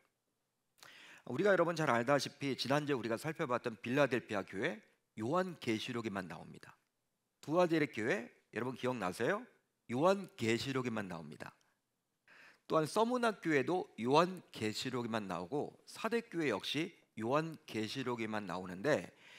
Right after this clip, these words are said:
에베소 교회와 이제 오늘 우리가 살펴보게 될 이 라오디아 교회는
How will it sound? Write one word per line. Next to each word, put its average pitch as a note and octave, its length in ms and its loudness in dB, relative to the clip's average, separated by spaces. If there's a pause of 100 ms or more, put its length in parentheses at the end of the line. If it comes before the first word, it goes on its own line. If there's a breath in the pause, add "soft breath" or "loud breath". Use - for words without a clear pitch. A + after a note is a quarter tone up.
(140 loud breath)
에베소 F#3 540 4
교회와 D#3 560 2 (360)
이제 C#3+ 200 2
오늘 C3+ 240 2
우리가 A2+ 280 2
살펴보게 C#3+ 520 -2
될 F#3 440 -2 (320 soft breath)
이 G#2 120 2
라오디아 C#3+ 540 4
교회는 G2+ 600 -2